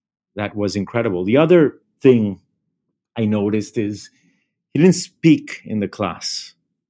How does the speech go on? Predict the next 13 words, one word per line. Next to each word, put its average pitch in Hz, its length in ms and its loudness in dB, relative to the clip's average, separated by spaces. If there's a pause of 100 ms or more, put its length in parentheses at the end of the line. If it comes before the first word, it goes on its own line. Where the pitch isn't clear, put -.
(760)
right? 110 120 -4
It 113 100 -8
was 98 200 -4
all 123 460 -2
nonverbal 107 920 0 (420)
cueing. 92 420 -2 (1200)
And 98 500 -2
in 117 200 -2
a 113 80 2
way, 120 800 4 (560)
the 104 80 -6
people 139 440 0
there 104 600 4